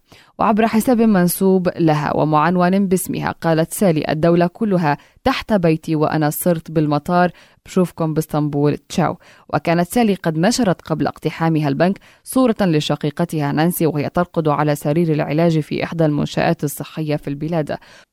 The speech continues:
وأكدت أنها أودعت عشرين ألف دولار في البنك لكنها لم تستطع الحصول عليها بسبب مماطلة البنك الذي عرض عليها مائتي دولار كل شهر حتى استرداد المبلغ كامل، وهو مبلغ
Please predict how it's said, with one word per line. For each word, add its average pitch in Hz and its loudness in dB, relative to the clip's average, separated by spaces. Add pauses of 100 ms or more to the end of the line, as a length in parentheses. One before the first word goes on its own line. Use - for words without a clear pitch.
وأكدت 240 2
أنها 156 2
أودعت 160 2
عشرين 160 2
ألف 156 0
دولار 151 2
في - 0
البنك 160 0
لكنها 165 0
لم 147 2
تستطع 160 -2
الحصول 165 -2
عليها 165 2 (360)
بسبب 226 4
مماطلة 226 2
البنك 175 0
الذي 156 2
عرض 156 2
عليها 160 2
مائتي 156 2
دولار 160 4
كل 226 -6
شهر 151 -2
حتى - -6
استرداد 156 0
المبلغ 147 2
كامل، 170 0 (340)
وهو 156 4
مبلغ 156 4